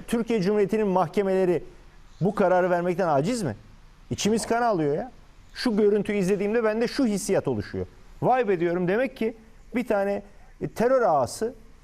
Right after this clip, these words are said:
neydi belirsiz bir adam. Demin dedim ya, pagan mıdır, mecusi midir, ne olduğu belli olmayan bir şer çetesi. Oradan diyor, "Kapatamazsınız." diyor. Kapatılmıyor ya. İşe bak ya. Biz kapatılacak diyoruz, biz yalancı çıkıyoruz. Duran Kalkan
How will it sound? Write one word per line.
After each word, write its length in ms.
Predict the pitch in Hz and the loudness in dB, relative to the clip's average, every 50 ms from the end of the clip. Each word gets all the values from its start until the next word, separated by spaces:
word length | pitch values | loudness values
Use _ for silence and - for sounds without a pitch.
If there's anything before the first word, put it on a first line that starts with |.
| - - - - - - - | -20 -20 -20 -20 -20 -12 -6
neydi 540 | 160 175 254 269 247 202 156 196 202 180 160 | -2 0 0 0 0 0 0 0 0 2 2
belirsiz 440 | 185 196 202 180 147 202 196 180 180 | 2 2 2 0 0 -2 -4 -2 0
bir 60 | 190 | 0
adam. 260 | 160 143 135 170 - - | 0 0 0 -2 -6 -6
Demin 300 | 185 147 185 220 247 214 | -4 -4 -2 0 0 0
dedim 200 | 220 233 262 302 | 0 -2 -2 -2
ya, 80 | 294 233 | -4 -4
pagan 420 | - - - 262 220 196 240 220 | -2 0 -2 -2 0 0 -2 -2
mıdır, 220 | 208 196 180 180 180 | -2 -2 -2 -2 0
mecusi 440 | 175 190 226 196 208 196 - 233 | 0 0 -2 -2 -4 -4 -4 -2
midir, 200 | 208 196 175 175 | -2 0 0 0
ne 200 | 147 156 208 269 | 0 2 2 2
olduğu 340 | 277 247 214 190 175 185 165 | 2 2 0 0 0 -2 0
belli 200 | 185 190 190 190 | 0 0 0 0
olmayan 440 | 202 202 190 180 175 170 165 165 170 | 0 0 -2 -2 -2 -2 -4 -4 -4
bir 60 | 165 | -6
şer 320 | - - - 240 247 185 - | -6 -4 -2 -2 -2 -2 -4
çetesi. 480 | - 151 143 151 131 - - - - - - - - - - - | -6 -8 -6 -6 -8 -8 -8 -12 -12 -12 -16 -20 -20 -18 -6 -2
Oradan 360 | 240 247 233 220 233 226 240 | -2 0 0 0 -2 -4 -4
diyor, 100 | 269 262 | -6 -6
"Kapatamazsınız." 800 | - - 240 - 254 254 277 254 247 202 - - - 147 143 | -6 -4 -4 -2 -2 -2 -2 -2 -2 -2 -4 -4 -6 -6 -4
diyor. 120 | 175 233 240 | -4 -6 -4
Kapatılmıyor 640 | - 240 208 240 233 233 254 247 247 233 214 202 202 | -4 -4 -4 -4 -6 -6 -8 -8 -6 -4 -4 -4 -6
ya. 120 | 254 269 - - - - | -8 -10 -14 -14 -8 -6
İşe 240 | 214 - - 285 | -4 -2 0 0
bak 220 | 269 262 202 - - | 0 -2 -2 -2 -4
ya. 140 | 269 302 - - - - - - - - - - | -6 -6 -6 -10 -20 -20 -20 -20 -20 -20 -8 -4
Biz 160 | 262 277 - | -4 -2 0
kapatılacak 640 | - 262 240 233 262 - 277 294 262 302 311 240 - | 0 0 0 0 0 0 0 0 0 0 0 0 -2
diyoruz, 240 | 254 277 294 247 247 | -2 -2 0 0 0
biz 120 | 320 240 | 0 2
yalancı 360 | 285 294 285 294 302 302 339 | 2 4 4 2 0 0 -2
çıkıyoruz. 380 | - - - - 247 302 254 208 | -4 -6 -4 -4 -4 -4 -2 0
Duran 240 | 262 285 311 320 - | 0 0 0 2 2
Kalkan 360 | - 339 311 - 302 330 | 2 2 2 2 0 0